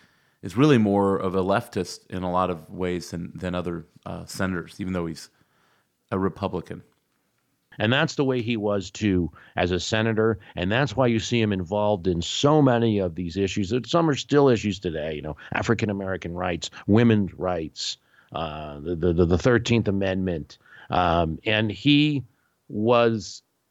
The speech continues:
Speaker 2: he didn't shy away from tough fights, and he was a believer in human rights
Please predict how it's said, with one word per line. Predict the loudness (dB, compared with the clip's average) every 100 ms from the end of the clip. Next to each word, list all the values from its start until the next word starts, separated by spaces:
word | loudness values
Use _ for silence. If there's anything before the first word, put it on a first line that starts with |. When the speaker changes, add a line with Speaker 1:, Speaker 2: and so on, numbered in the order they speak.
| _ _ _ _ _ -20 _
Speaker 2:
he | -2 2
didn't | 4 4
shy | 4 2 2
away | 2 -2 -4 -12 -18 _
from | -10 -10
tough | -2 -2 0
fights, | 2 2 0 -8 -14 -16 _ _ _
and | -6 -2 -2 -4
he | -6 -6
was | -4 -2
a | -2
believer | 0 4 4 6 6 6
in | 4 2 2 0 -4 _ _ _ _
human | 2 4 4
rights | 4 2 -2 -10 -12